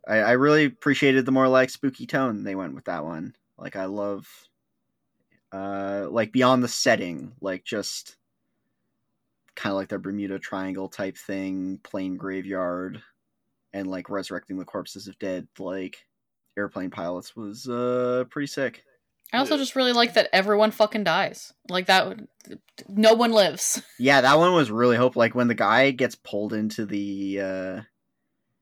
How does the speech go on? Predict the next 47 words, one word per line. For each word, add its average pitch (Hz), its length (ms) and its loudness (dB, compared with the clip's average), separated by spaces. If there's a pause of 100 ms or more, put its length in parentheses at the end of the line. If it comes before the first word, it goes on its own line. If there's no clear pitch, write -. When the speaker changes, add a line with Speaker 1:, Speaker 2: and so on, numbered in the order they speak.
(160)
Speaker 1:
into 107 300 -8
the, 98 340 -4
uh, 92 460 -4
oh 92 140 -8
God, 87 220 -10
I'm 87 100 -18 (120)
forgetting 90 340 -10
the 90 80 -8
name 92 180 -8
of 90 100 -10
it, 82 220 -12
but, 90 320 -4
uh, 101 40 -2
and 92 300 -4
then, 92 100 -6
like, 95 180 -8
gets - 160 -12
killed, - 440 -10
I 131 60 0
was 87 100 -8
like, 90 120 -4
I 95 60 -2
didn't, 120 200 0
I 123 280 2
thought 101 200 -4
that 107 180 -4
guy 113 100 2
would 107 100 0
be 113 80 -4
the 110 80 -6
protagonist 113 640 -2
of 113 100 -10
the 120 160 -2
short, 143 400 0 (320)
and 117 100 -6
I 110 120 0
didn't 113 180 -2
expect 113 280 -2
him 117 120 -4
to 113 100 -6
die 110 240 2
so 107 180 -6
fast. 82 440 -6
I - 20 -16
was 80 140 -18
like, 85 100 -12
"Oh, 123 240 -8